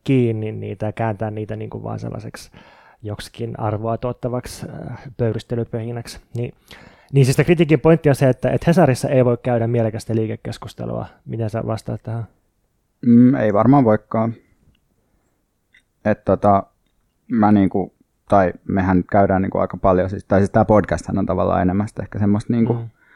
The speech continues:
Speaker 2: liikkeiden sisäistä keskustelua, koska siis meidän kuuntelijat, no en tiedä kuka tätä kuuntelee, mutta yleisesti ottaen niinku tuntuu olevan aika monet semmoisia, ne itse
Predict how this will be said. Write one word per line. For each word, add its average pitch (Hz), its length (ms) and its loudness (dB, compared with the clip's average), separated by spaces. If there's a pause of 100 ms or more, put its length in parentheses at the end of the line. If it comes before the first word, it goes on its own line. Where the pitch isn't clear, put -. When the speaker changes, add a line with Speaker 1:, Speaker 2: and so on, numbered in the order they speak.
(340)
Speaker 2:
liikkeiden 92 800 -2
sisäistä 95 360 -4
keskustelua, 92 640 -8
koska 98 260 -10
siis 98 260 -8 (220)
meidän 90 220 -2
kuuntelijat, 104 640 0 (260)
no 101 220 -2
en 92 60 0
tiedä 95 240 -2
kuka 101 220 -2
tätä 101 240 2
kuuntelee, 95 460 -8
mutta 95 220 -4
yleisesti 101 320 -4
ottaen 104 340 -2
niinku 104 180 -4
tuntuu 110 300 2
olevan 107 300 4
aika 104 180 2
monet 104 280 2
semmoisia, 107 300 0
ne 104 140 2
itse 101 160 -4